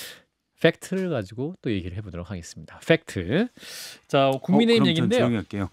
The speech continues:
Speaker 1: 예? 아, 아니, 아니, <laughs> 아닙니다, 아닙니다. 자, 국민의힘 얘기인데 한동훈 대표가 이 신임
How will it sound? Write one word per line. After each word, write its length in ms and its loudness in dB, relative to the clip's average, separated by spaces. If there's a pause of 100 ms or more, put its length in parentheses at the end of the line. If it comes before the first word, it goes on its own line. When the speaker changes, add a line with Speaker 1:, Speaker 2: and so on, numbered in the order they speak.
(120)
Speaker 1:
예? 80 4 (260)
아, 220 6
아니, 180 4
아니, 180 2
<laughs> 340 0
아닙니다, 420 2
아닙니다. 280 -2 (840)
자, 200 6
국민의힘 380 4 (260)
얘기인데 340 4
한동훈 360 4
대표가 520 2 (340)
이 80 -4
신임 560 0